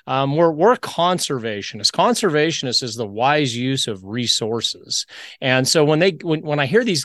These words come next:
the, the other side talking about this stuff, it's always about preservation. And, and, and, and, you know, I've got, I've got a lot of, um,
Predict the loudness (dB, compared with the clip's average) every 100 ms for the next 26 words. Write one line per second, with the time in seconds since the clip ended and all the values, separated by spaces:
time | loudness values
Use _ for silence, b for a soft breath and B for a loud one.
0 | -8 -8 -4 -4 0 2 2 2 2 0
1 | -2 -2 -2 -4 -4 -4 -4 -8 -4 -4
2 | -4 -4 0 0 2 0 0 -2 -2 -2
3 | -2 -2 -4 -8 -6 -8 B B B -2
4 | 0 0 -2 0 -2 -2 -2 0 0 0
5 | -4 -4 -2 0 2 4 2 -2 -6 -4
6 | -2 -4